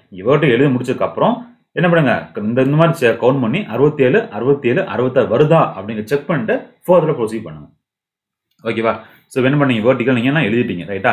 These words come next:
இப்ப அடுத்து என்ன பண்ணும் பார்த்தா, இங்க பத்து இருக்கா, நான் சும்மா பத்து, பத்து போடுறேன். சரியா? இப்ப அடுத்து என்ன பண்ண அப்படின்னா, இந்த ஏ இருக்கு இல்லையா, இந்த ஏ, இந்த vertical A, இந்த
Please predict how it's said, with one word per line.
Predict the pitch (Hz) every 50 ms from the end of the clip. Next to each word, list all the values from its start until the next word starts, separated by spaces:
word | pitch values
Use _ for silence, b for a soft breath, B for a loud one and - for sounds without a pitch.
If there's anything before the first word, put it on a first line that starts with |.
| 107 101
இப்ப | 110 107 -
அடுத்து | 110 107 107
என்ன | 113 143 151
பண்ணும் | 147 - 117 120 123 110
பார்த்தா, | 107 101 98 127
இங்க | 120 110 107
பத்து | 104 104 92 - 123
இருக்கா, | 107 95 123 113 95 B B B B B - -
நான் | 113 120 120 117
சும்மா | 120 131 151 160
பத்து, | - 139 131 -
பத்து | 135 139 139 135
போடுறேன். | 123 113 117 113 95 90 -
சரியா? | - 101 110 123 117 - B B B B B
இப்ப | - 113 127
அடுத்து | 135 156 151 165
என்ன | 151 165 175
பண்ண | 165 165 147
அப்படின்னா, | 120 104 90 87 123 185 226 - - _ _ _
இந்த | 123 139 160 170 160 165 139
ஏ | 117 123 147 170
இருக்கு | 175 151 - -
இல்லையா, | 127 127 117 113
இந்த | 113 113 110
ஏ, | 107 110 104
இந்த | 95 90 90 104
vertical | 117 127 123 131 123 113 110
A, | 104
இந்த | 95 107 123 123 123